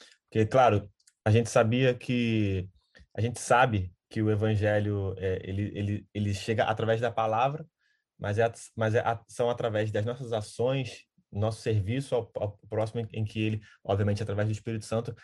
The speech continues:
vai ser consolidado na, na vida das, das pessoas que nos, que nos cercam. Porque não adianta a gente falar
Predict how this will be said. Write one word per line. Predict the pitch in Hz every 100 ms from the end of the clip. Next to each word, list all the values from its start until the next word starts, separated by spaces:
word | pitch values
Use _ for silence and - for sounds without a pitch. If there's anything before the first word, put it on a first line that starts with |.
| - -
vai | 107
ser | 113 -
consolidado | 117 123 110 98 104 113
na, | 117 113 -
na | 113
vida | 107 113
das, | 117 113 _
das | - 110
pessoas | 110 104 117 110
que | 117
nos, | 120 113 -
que | 113
nos | 120
cercam. | - 101 95 95
Porque | - 101 113
não | 113
adianta | 117 110
a | 110
gente | 110 -
falar | 113 104 107 -